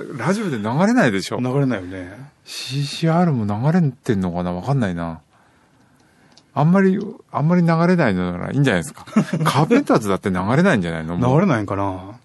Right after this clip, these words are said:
Speaker 1: 全然わかんない。
Speaker 2: うん。
Speaker 1: もう世の中の動向が俺全くわかりません。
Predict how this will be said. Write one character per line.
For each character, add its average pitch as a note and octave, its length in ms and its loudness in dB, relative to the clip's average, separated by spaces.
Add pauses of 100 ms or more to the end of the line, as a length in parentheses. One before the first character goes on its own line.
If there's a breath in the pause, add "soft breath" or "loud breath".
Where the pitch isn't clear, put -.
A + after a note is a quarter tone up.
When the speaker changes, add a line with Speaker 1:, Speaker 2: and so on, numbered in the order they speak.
(180)
Speaker 1:
全 G#2+ 200 -6
然 C3 120 2
わ B2 80 0
か C3 100 0
ん A#2 80 2
な F#2+ 80 0
い。 - 40 -2
Speaker 2:
う - 20 -2
ん。 G#2+ 540 -6 (100)
Speaker 1:
も G#2+ 240 2 (100)
う - 100 0
世 A#2 120 4
の D#3+ 80 6
中 C3 200 2
の F#2+ 140 0
動 A2+ 220 2
向 B2+ 160 2
が G#2+ 180 2
俺 A#2 220 2
全 A2 160 4 (180)
く D#3+ 60 2
わ D#3 100 6
か D3+ 100 2
り D3 80 4
ま C#3 140 2
せ C3+ 120 2
ん。 G2 80 -2